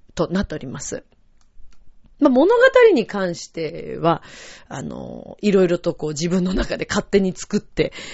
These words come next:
えー、妄想しながら、いろいろね、はい。まあ、あのー、あることないこと、いろんなことが入り混じっている、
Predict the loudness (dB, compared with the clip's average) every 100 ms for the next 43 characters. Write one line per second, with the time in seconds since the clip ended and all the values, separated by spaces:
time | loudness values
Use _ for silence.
0 | -2 0 4 4 4 2 2 0 -4 -4
1 | -6 -8 -10 -18 -10 -2 0 0 -2 0
2 | -2 -2 -12 -10 -4 -4 -4 -14 -20 -18
3 | -16 -14 -6 -6 -6 -12 -16 -14 -12 -12
4 | -14 -18 -20 -20 -20 -20 -20 -20 -20 -20
5 | _ 2 4 4 4 4 4 6 4 2
6 | -2 -4 -4 2 6 10 10 8 4 -8
7 | -2 0 0 0 2 4 4 4 -2 2
8 | 6 6 4